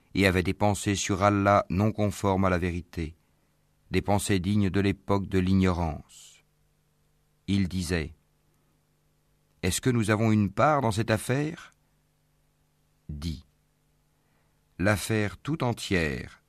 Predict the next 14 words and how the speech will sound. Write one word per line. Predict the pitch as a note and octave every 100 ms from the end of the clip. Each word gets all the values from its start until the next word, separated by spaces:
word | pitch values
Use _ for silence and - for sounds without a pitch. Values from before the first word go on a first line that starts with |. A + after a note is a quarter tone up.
| -
est | F2 F#2+
à | E2+
Allah. | D#2+ C#2+ C2+ D2 _ _ _ _ _ _ _ _ _ _ _ _ _ _ _ _ -
Ce | F#2
qu'ils | F2 G2+
ne | F#2+
te | F2+
révèlent | F#2+ F#2 F#2 F2+
pas, | - G2 B2 C3 _ _ _ -
ils | F2 F2
le | F2+
cachent | - G#2 G#2 G2
en |
eux-mêmes. » | F#2+ F#2 F2+ D#2+